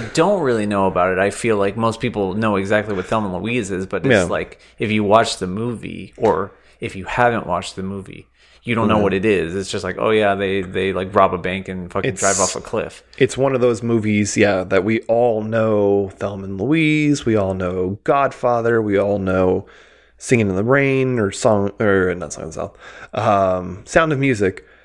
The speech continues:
Speaker 2: But until we actually watch it, we're like, "Oh, oh, that's what the movie is."
Speaker 1: And
Speaker 2: Okay.
Speaker 1: that's, and that's one of the points of the m-, my points of the movie is just, like,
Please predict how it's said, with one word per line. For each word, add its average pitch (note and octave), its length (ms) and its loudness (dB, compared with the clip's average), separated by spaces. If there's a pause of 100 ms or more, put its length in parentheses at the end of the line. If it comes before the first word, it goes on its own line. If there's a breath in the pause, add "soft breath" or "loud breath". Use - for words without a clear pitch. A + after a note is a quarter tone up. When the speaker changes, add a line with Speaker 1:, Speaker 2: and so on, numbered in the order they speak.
(400 soft breath)
Speaker 2:
But B2 120 6
until G#2+ 280 0
we G#2+ 120 4
actually G2 300 0
watch F#2+ 420 2
it, F2+ 160 2
we're F2 100 2
like, F2 240 -2
"Oh, E3 460 0
oh, C#3 240 2
that's A2+ 240 -2
what D3+ 100 -2
the - 60 -2
movie F2 220 -2
is." D2+ 160 -4
Speaker 1:
And A#2 100 4
Speaker 2:
Okay. A#2 140 0
Speaker 1:
that's, - 320 -10 (160)
and A2+ 240 -8
that's - 340 -8
one A2 280 -6
of G2+ 60 -8
the G2 60 -4
points G2+ 380 -8
of F2+ 80 -10
the F2 60 -6
m-, A#2+ 440 -8
my G#2 220 -4
points F2 360 -10
of F#2+ 120 -14
the F#2 80 -8
movie F#2 260 -8
is F2+ 140 -10
just, - 200 -10
like, - 280 -10